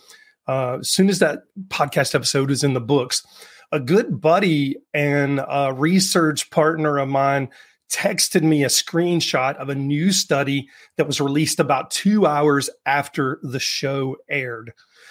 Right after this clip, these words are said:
Now, my research buddy isn't some fly-by-night guy. He's part of a team that, um, the Bear Grylls show hires to go in ahead of time and scout out medicinal and edible plants in the environment where Bear will be shooting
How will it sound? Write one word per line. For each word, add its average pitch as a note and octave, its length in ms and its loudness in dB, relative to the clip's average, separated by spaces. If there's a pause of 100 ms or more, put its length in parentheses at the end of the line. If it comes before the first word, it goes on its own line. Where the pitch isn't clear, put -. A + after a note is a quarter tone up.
(160)
Now, D3 360 4
my D3 120 4
research G3 440 4
buddy D#3+ 300 4
isn't D3 240 2
some D#3 400 0
fly-by-night D3+ 880 2
guy. B2 300 -2 (400)
He's D3+ 220 -4
part F3 320 2
of F#3 80 2
a F#3+ 60 0
team F3 580 2
that, C#3 540 0
um, C3+ 440 0
the C3+ 160 -2
Bear D3+ 440 0
Grylls C#3+ 760 2
show D3 640 2 (260)
hires D3 500 0
to - 100 -8
go D3 320 0
in D3+ 160 4
ahead F3 320 -2
of C#3+ 80 -8
time C3+ 480 0 (320)
and C3 120 -8
scout E3 480 -2
out D#3 300 0
medicinal D3+ 720 2
and C#3 220 -6
edible D#3 340 0
plants D3 560 -2
in D#3 220 2
the D3 100 4
environment C3+ 540 2
where C3 180 0
Bear C3+ 460 0
will B2+ 160 -4
be A#2+ 140 -6
shooting C3 500 -2